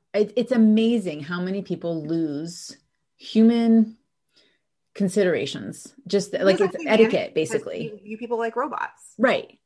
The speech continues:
Speaker 1: Like, it, but so I talk about, it's, you know, valuing the relationship over the transaction. So a lot of people out there are being taught and have learned and implement and use this mechanism. And I sh-, there should be a cartoon of, like, just people on their, on their computer with a credit card.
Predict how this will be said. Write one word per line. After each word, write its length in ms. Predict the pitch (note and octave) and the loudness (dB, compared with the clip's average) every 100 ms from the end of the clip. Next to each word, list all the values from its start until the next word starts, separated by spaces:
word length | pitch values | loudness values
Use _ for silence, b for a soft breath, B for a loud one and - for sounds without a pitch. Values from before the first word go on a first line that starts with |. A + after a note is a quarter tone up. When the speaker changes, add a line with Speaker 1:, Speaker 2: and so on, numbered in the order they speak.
| _ | _
Speaker 1:
Like, 180 | G3+ G3+ | 2 4
it, 260 | G#3+ A#3 A3 | 4 2 4
but 280 | F3+ - G#3+ | 4 2 2
so 240 | A#3+ G#3+ | 4 4
I 180 | F#3 G#3 | 2 2
talk 200 | A3+ G#3+ | 2 4
about, 360 | F#3+ E3+ D#3+ | 4 4 2
it's, 240 | F3+ F3 - | -2 -4 -4
you 160 | F#3 F3+ | -2 0
know, 40 | |
valuing 320 | F3+ G3 G3+ | 0 0 -2
the 80 | G3 | -2
relationship 500 | F3+ D#3+ E3 E3+ E3+ | -2 -2 -4 -4 -6
over 140 | D#3 C#3+ | -6 -8
the 80 | |
transaction. 640 | C#3+ D3 C#3+ - - - - B B _ | -10 -10 -10 -12 -14 -14 -16 B B _
So 180 | - G#3 | 0 4
a 40 | G#3 | 4
lot 300 | G3 F#3+ G3+ | 4 4 4
of 220 | G#3+ G#3+ | 2 2
people 320 | A3 F#3+ F3+ - | -4 -2 -2 -4
out 220 | D#3 D#3+ | -6 -6
there 300 | A#2 D2 D3+ | -8 -8 -8
are 100 | F3+ | -6
being 260 | F3 E3+ E3 | -4 -4 -6
taught 420 | - - D3 D3 | -10 -8 -8 -8
and 160 | - E3+ | -8 -6
have 180 | F#3+ G3+ | -6 -6
learned 460 | F#3 D3 C#3 D3+ | -6 -6 -6 -8
and 160 | - E3 | -10 -10
implement 520 | C#3+ E3+ F3+ E3 D#3+ | -8 -8 -6 -6 -6
and 180 | D#3+ D#3+ | -8 -8
use 320 | D#3+ E3+ E3+ D3+ | -6 -6 -8 -6
this 340 | D#3+ D#3 - B B B _ - | -6 -6 -12 B B B _ -4
mechanism. 680 | F#3+ G#3+ A3+ G3+ D3+ D#3 D3+ | 0 2 2 0 -2 -8 -8
And 140 | E3+ | -4
I 60 | F#3 | -4
sh-, 140 | F3+ | -6
there 140 | F3 F3 | -8 -4
should 160 | A3+ | -2
be 80 | A3 | 0
a 40 | G#3 | -2
cartoon 440 | E3+ D#3+ E3 C#3+ | -6 -10 -10 -10
of, 140 | D3+ | -8
like, 160 | D#3+ D#3+ | -6 -6
just 160 | - - | -10 -10
people 280 | G3+ G#3 A3 | -6 -4 -2
on 180 | F3+ | -4
their, 180 | G3+ G3+ | -6 -6
on 160 | F3 F3+ | -6 -6
their 120 | F3+ | -6
computer 340 | F#3 F3+ F3 | -6 -6 -4
with 180 | D#3+ D3+ | -4 -6
a 40 | C3+ | -8
credit 280 | - D#3 - | -10 -10 -10
card. 280 | - - | -18 -20